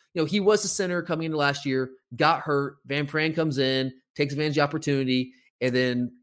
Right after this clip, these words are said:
Erickson, you know, fill, steps up and fills the shoes of, of Tate Ratledge when he goes down. And he did it all, as, as far as we know, without complaining, without being a locker room cancer, and just did what he was asked to do and played his butt off the University of Georgia. And I have a lot of respect for that.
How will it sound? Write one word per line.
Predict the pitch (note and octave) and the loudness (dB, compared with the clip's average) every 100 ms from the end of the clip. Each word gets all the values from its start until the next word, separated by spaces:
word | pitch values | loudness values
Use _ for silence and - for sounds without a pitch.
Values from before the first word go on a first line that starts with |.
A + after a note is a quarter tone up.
| - | -4
Erickson, | C#3 D3 - D3+ C#3+ C3+ | 0 0 0 -2 -2 0
you | C#3 | 2
know, | B2+ B2+ | 4 2
fill, | - C#3 | 0 0
steps | - D#3+ D3+ - | 0 2 2 4
up | D3 C#3+ | 4 4
and | B2+ | 0
fills | D3 C#3+ B2 | 4 4 2
the | C3 | -4
shoes | C3 C#3 C#3 B2 | -4 2 2 4
of, | B2+ G#2+ - | 0 0 -4
of | C3+ A2+ | -4 -2
Tate | C#3+ C3+ | 0 2
Ratledge | C3+ C#3+ | 2 0
when | C#3+ | 0
he | E3+ | 4
goes | F#3 C#3+ | 6 6
down. | C3+ B2 B2+ - - _ - | 4 4 2 -4 -20 _ 0
And | D3 D3 | 2 4
he | C#3+ | 2
did | E3 F#3+ | 4 6
it | |
all, | D#3 D#3 - | 8 6 6
as, | - - | 2 0
as | D#3+ | -2
far | A#3+ B3+ | 4 6
as | F#3 | 6
we | G#3 | 4
know, | D3+ | 6
without | C3+ C3 B2+ | 6 4 0
complaining, | B2 - F3+ E3 | -6 0 2 4
without | C#3 | 4
being | C3+ B2 | 4 0
a | |
locker | C3 D3 | 0 0
room | B2 | -2
cancer, | - D#3 D#3 D#3+ C3+ | 0 0 0 0 -2
and | A#2+ | -2
just | A#2+ - | -6 0
did | D3 | 2
what | |
he | D3 | 4
was | C#3+ | 4
asked | C3+ C3+ C3 | 4 4 2
to | A#2+ | 0
do | B2+ C3 B2+ - _ _ | 2 2 2 -6 _ _
and | G#2 | -14
played | - C#3 | 2 4
his | C3+ | 4
butt | G#2 C#3 | 2 2
off | C3+ B2+ - | 4 2 2
the | |
University | A#2+ A#2 A#2+ B2 | -2 0 -2 -2
of | |
Georgia. | A2 A#2 A2 F#2+ | -2 -2 -2 -2
And | B2+ | 2
I | |
have | B2+ | 2
a | A2 | 2
lot | A2 A#2+ | 2 2
of | B2 | 2
respect | A2+ - A2+ - | 0 -2 -2 -2
for | G2+ | -10
that. | F2 C#2+ | -10 -10